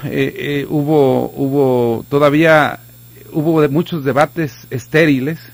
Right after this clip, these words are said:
de muchos opositores, de mucha gente que se resistió. No obstante que la reforma constitucional ya estaba aprobada,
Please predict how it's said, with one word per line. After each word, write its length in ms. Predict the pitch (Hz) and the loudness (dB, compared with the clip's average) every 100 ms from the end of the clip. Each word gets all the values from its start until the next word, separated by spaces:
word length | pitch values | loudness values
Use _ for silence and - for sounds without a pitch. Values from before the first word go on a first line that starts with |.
| - - | -20 -10
de 160 | 107 101 | -6 -4
muchos 560 | 101 123 - 131 - 117 | -2 -4 -6 -12 -10 -8
opositores, 840 | 110 104 117 113 156 156 139 131 | -8 -10 -12 -6 -2 0 -2 -4
de 80 | 110 | -6
mucha 260 | 113 110 113 | -6 -8 -10
gente 320 | 120 120 123 | -10 -10 -12
que 140 | 127 | -10
se 120 | 117 | -8
resistió. 600 | 127 127 127 - 135 131 - | -8 -8 -12 -6 -2 -2 -2
No 140 | 135 | -2
obstante 420 | 135 - 151 160 | -2 -4 -4 -4
que 160 | 147 123 | -6 -6
la 140 | 110 | -6
reforma 420 | 107 107 143 175 | -8 -6 -6 -4
constitucional 640 | 165 139 117 117 - 131 147 | -6 -10 -10 -14 -10 -8 -4
ya 80 | 143 | -4
estaba 240 | 127 147 | 0 0
aprobada, 540 | 151 143 147 143 131 | 2 2 2 2 0